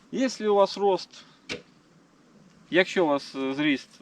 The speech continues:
більше, ніж метр вісімдесят, скажімо так,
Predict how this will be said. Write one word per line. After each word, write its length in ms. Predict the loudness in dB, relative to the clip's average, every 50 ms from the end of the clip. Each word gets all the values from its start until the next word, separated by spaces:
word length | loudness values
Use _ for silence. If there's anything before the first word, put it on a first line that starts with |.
| _
більше, 460 | -20 -16 -6 -2 -2 -2 -2 -2 -6
ніж 160 | -8 -8 -8 -10
метр 360 | -8 -6 -6 -8 -8 -8 -10
вісімдесят, 760 | -8 -10 -10 -12 -14 -14 -10 -10 -10 -8 -6 -6 -6 -6 -6
скажімо 560 | -8 -14 -20 -14 -8 -6 -6 -4 -6 -8 -8 -4
так, 180 | -4 -4 -4